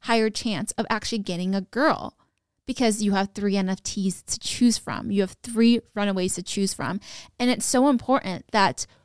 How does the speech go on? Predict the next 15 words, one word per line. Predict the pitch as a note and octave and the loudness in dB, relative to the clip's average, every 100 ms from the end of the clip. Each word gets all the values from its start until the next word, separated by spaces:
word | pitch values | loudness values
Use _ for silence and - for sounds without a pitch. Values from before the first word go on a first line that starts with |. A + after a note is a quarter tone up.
| _ | _
we | A#3 | 0
get | G#3 A3 G#3+ - | 4 6 6 2
more | G#3+ G#3+ | 0 2
girls | G3+ G#3 F#3+ F#3 F#3+ G#3 - _ - | 0 0 0 2 0 -4 -8 _ -6
to | B3 | -2
feel | A3+ G3 | 2 2
like | G3 | 2
they | G3+ G#3 | -2 -2
actually | G3+ - G#3+ | -4 -4 -4
have | G3 | -4
profile | - G3 F#3+ F#3 | -4 -4 -2 -4
photos | F#3+ F#3 F#3 | -2 -2 0
they | F#3 | -2
wanna | E3+ E3 E3 | -4 -4 -4
rock, | E3+ G#3 - | -2 -4 -8